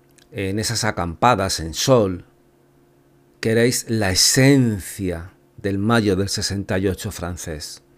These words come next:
que ibais a levantar a la izquierda, una izquierda adormecida, atontada, que ibais a luchar otra vez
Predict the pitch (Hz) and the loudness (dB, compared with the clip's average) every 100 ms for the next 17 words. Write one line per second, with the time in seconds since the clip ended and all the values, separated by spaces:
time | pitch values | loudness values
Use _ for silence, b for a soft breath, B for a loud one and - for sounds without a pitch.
0 | B B B 135 131 143 - 131 107 85 | B B B 2 4 2 2 2 2 0
1 | 85 - 117 90 82 87 - 120 110 87 | -2 4 4 4 -2 -6 -4 0 0 0
2 | 95 117 113 - 127 117 120 107 95 87 | -2 0 -2 -2 0 2 2 0 -2 -4
3 | 80 - 127 101 85 82 82 - 113 73 | -4 2 2 2 -2 -4 -2 2 2 2
4 | 65 b b b b b b b _ _ | -6 b b b b b b b _ _
5 | _ _ _ _ _ 98 104 120 - 98 | _ _ _ _ _ -2 0 0 0 0
6 | 90 - 127 113 101 95 90 95 - | -2 2 4 4 0 -2 0 -2 -4